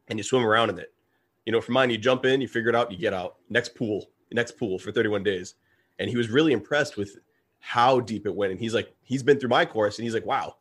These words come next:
going through yours, I went even further. I learned even more." But he's, he said, working with the other men, it was the same, like you said, you don't wanna be the weak link. And I think a lot of men who are on this path of self-improvement, they keep hitting this wall.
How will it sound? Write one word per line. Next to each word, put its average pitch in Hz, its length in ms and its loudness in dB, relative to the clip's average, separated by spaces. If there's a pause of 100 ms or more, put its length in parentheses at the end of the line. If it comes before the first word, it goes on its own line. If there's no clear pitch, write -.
(320)
going 123 200 4
through 113 180 -2
yours, 117 460 4 (140)
I 107 100 -2
went 131 180 2
even 120 240 -4
further. 139 600 0
I 117 40 2
learned 139 260 4
even 113 240 0
more." 120 400 0 (400)
But 127 100 2
he's, 117 200 -4
he - 160 -6
said, 143 380 -2 (340)
working 156 320 4
with 143 140 2
the 127 80 -2
other 117 160 2
men, 107 380 -2 (800)
it 110 60 -4
was 120 140 0
the 107 120 -2
same, 120 580 0 (540)
like 104 160 -4
you 107 80 -8
said, 92 300 -6 (180)
you 110 80 -6
don't 127 160 4
wanna 120 120 0
be 107 80 -4
the 104 100 -4
weak 107 200 -4
link. 104 260 -4 (520)
And 113 100 0
I 117 60 2
think 117 180 0
a 113 40 -6
lot 117 240 2
of 151 120 -4
men 107 180 0
who 110 140 -2
are 117 120 6
on 120 120 4
this 104 220 -2
path 117 300 0
of 95 100 -8
self-improvement, 117 800 -2 (500)
they 117 80 -6
keep 147 180 -4
hitting 160 180 0
this 151 120 0
wall. 131 440 2